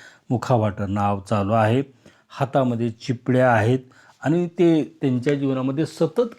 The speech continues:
कीर्तन करतात. कारण भगवंताचं चिंतन म्हणजे नाम, म्हणजे कीर्तन आहे, नामचं कीर्तन. कारण नारद मुनींनी कीर्तनही त्यांच्या जीवनामध्ये केलेलं आहे. असे महान असे नारद मुनी, आपण यांची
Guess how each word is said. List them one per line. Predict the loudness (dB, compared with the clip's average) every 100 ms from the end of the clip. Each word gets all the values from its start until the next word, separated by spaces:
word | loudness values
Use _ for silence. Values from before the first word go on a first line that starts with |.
| 0
कीर्तन | 0 2 -4 -6
करतात. | -4 -6 -6 -10 -2
कारण | 0 0 0
भगवंताचं | 0 0 -2 -4 -4 -6 -6
चिंतन | -6 -2 -2 0 -2 -2
म्हणजे | -2 -2 -2 -4 -20 _
नाम, | -2 2 2 2
म्हणजे | -2 -2 -4
कीर्तन | -2 -2 -2 0 0
आहे, | 2 2
नामचं | 2 2 0 -2 -4
कीर्तन. | -4 0 -2 0 0 0 -4 _ _ _ _
कारण | 0 0 -2 -8 -6
नारद | 0 0 0 -2
मुनींनी | -4 -2 -2 -4
कीर्तनही | 0 0 0 2 4 4
त्यांच्या | 2 2 2 0
जीवनामध्ये | 0 -2 0 -2 -4
केलेलं | 0 0 2 2
आहे. | 2 2 -2 -8 -20 _ -18
असे | -2 0 2
महान | 2 0 2 2 0
असे | -2 -6 -4 -4
नारद | -2 -4 -4
मुनी, | -4 0 0 0 -8 _ _
आपण | -4 0
यांची | 2 2 0